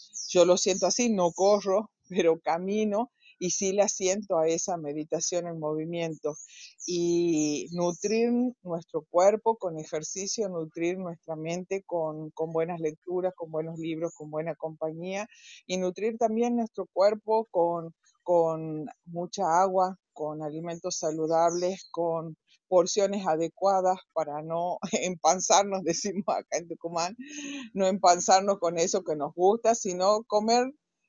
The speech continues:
eh, para probar, para degustar,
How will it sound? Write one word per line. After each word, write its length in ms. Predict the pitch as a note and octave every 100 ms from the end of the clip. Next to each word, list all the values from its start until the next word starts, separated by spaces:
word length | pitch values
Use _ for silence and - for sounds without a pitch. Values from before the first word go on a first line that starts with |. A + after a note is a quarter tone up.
| _ -
eh, 240 | F3 D#3+
para 340 | - D3+ C#3+
probar, 640 | E3 E3 E3+ G3+ A#3+ B3 C4
para 260 | E3 D3+ D3+
degustar, 800 | D#3 D#3+ E3+ - G3+ G#3 A#3+